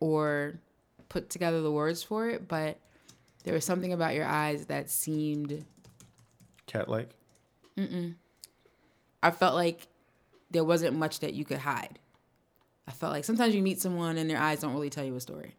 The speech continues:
Speaker 2: Mm.
Speaker 1: You're just kinda like, they can hide behind their eyes. That's a thing people say. But
Speaker 2: I
Speaker 1: it's
Speaker 2: lo-,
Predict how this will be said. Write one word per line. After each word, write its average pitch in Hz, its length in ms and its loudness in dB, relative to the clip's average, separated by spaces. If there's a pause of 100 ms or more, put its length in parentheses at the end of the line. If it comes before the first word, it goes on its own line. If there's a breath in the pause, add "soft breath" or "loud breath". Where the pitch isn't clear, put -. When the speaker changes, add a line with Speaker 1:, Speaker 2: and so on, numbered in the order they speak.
(140)
Speaker 2:
Mm. 117 480 2
Speaker 1:
You're 147 160 -4
just 139 200 -6
kinda 139 220 -2
like, 135 260 -4 (120)
they 147 80 0
can 165 140 0
hide 170 260 10
behind 165 280 4
their 151 120 0
eyes. 135 520 -2 (440)
That's 170 160 0
a 170 40 2
thing 170 220 2
people 165 280 -4
say. - 420 0 (720)
But - 60 2
Speaker 2:
I - 20 2
Speaker 1:
it's 104 100 4
Speaker 2:
lo-, 98 60 2